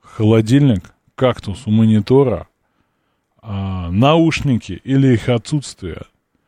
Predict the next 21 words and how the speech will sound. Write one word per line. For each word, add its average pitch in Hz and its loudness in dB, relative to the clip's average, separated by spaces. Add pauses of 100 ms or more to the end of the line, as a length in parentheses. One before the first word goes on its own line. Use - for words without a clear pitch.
(560)
а, 104 -2
вечные 135 2
подарки 127 0
дезодорантов 117 0
тем, 113 0
кто 113 -2
не 113 4
моется, 120 0
целое. 110 0
Это, 95 -10
это 110 -6
же 120 0
можно 120 2
писать, 120 -2
э, 85 -12 (500)
учебник 104 -2
по 98 -8
психиатрии. 107 -8 (1800)
«Сейчас 151 0
время 170 4
опасное», 117 -2